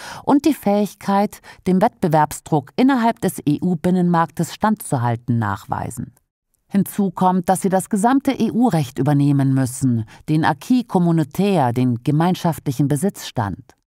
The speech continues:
Konkret heißt das laut Schübel, dass die Ukraine dreiunddreißig Kapitel voller Forderungen der E U erfüllen und zwanzigtausend E-U-Gesetze und Vorschriften übernehmen muss.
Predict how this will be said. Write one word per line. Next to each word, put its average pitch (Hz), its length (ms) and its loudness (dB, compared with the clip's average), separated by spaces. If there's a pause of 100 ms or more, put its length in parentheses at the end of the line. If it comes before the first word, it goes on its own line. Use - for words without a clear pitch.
(120)
Konkret 233 420 0
heißt 262 240 2
das 247 160 0
laut 214 220 0
Schübel, 208 420 0
dass 175 180 0
die - 140 -2
Ukraine 170 580 0
dreiunddreißig 214 800 2
Kapitel 180 540 -2
voller 254 360 2
Forderungen 151 680 2
der 143 180 0
E 139 200 0
U 165 220 0
erfüllen 175 720 0 (320)
und 190 240 0
zwanzigtausend 208 1000 0
E-U-Gesetze 180 760 0
und 165 100 0
Vorschriften 160 680 -2
übernehmen 156 540 2
muss. - 420 -8